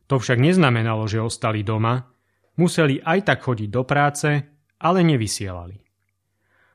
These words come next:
Po vzniku druhého programu sa rozšíril aj počet interných hlásateliek. Obvykle ich bolo sedem, externe spolupracovalo pár ľudí, ktorí pokrývali najmä predpoludňajšie vysielanie.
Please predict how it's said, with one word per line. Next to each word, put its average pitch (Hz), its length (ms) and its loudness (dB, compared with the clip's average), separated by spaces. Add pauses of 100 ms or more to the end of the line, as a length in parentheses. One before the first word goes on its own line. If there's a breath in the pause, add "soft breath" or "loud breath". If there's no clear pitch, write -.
(100)
Po 220 160 4
vzniku 233 320 2
druhého 151 480 2
programu 127 800 0
sa 120 240 -2
rozšíril 139 480 0
aj 110 160 0
počet 127 360 -2 (120)
interných 117 560 0
hlásateliek. 101 800 -6 (560)
Obvykle 127 560 0
ich 98 80 -6
bolo 95 240 -8
sedem, 120 640 -2 (640)
externe 165 480 2
spolupracovalo 127 960 -2
pár 104 240 -2
ľudí, 120 400 -2
ktorí 117 320 -2
pokrývali 123 800 -2
najmä 107 320 -4
predpoludňajšie 123 880 -2
vysielanie. 101 720 -8